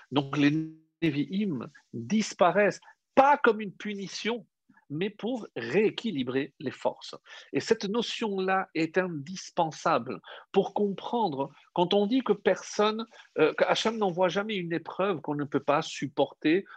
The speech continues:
ou surmonter. Ah, comment expliquer que certaines personnes n'arrivent pas à la surmonter ? C'est pas parce qu'ils, et, et ce n'est pas la preuve qu'ils n'avaient pas la force, c'est qu'ils n'ont pas utilisé toutes les forces que Dieu leur avait données.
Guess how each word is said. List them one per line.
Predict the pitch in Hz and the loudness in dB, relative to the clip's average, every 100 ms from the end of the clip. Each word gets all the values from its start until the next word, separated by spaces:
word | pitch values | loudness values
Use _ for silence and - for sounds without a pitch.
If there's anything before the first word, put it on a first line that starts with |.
| - 139 | -10 -10
ou | |
surmonter. | - 165 143 135 139 123 147 107 - | -2 0 0 0 -4 0 2 2 2
Ah, | 160 175 165 143 | 4 6 4 2
comment | 147 165 | -4 -4
expliquer | 156 - - - 185 | -6 -10 -18 -4 -4
que | 156 | -2
certaines | 135 127 - 151 | -4 -4 -6 -6
personnes | 151 - 185 156 - - - | -6 -2 -2 -2 -8 -20 -4
n'arrivent | 147 143 - | -4 -4 0
pas | 165 | 0
à | |
la | 135 | 0
surmonter ? | - 123 123 120 127 170 - - _ | -2 -6 -6 -4 -2 -2 -4 -18 _
C'est | 156 | 2
pas | 151 | 2
parce | 160 - | 2 -2
qu'ils, | - 151 - | -6 -10 -10
et, | 135 135 127 | -10 -8 -10
et | 135 | -12
ce | - - - - 120 | -14 -14 -14 -8 -4
n'est | |
pas | 135 156 | 4 4
la | |
preuve | - 135 202 147 - - | 2 4 4 4 -4 -10
qu'ils | - 151 | -2 0
n'avaient | 135 | 2
pas | 143 139 | 2 2
la | 156 | 4
force, | 262 202 - - _ | 2 2 -6 -20 _
c'est | 180 | -6
qu'ils | - 247 - 180 185 | -2 -6 -4 -6 -4
n'ont | 170 202 240 _ _ _ | -4 -6 -8 _ _ _
pas | 165 180 - | 4 4 0
utilisé | 139 135 - - 160 123 123 151 - _ _ - | -4 -4 -6 -12 -10 -4 0 -2 -2 _ _ -6
toutes | 254 - | -6 0
les | 175 147 | 0 2
forces | - 135 - 160 | 2 0 0 -2
que | 147 | 0
Dieu | 123 135 | 0 2
leur | 135 123 | 4 2
avait | 117 117 | 2 0
données. | 127 127 123 | 0 -2 -4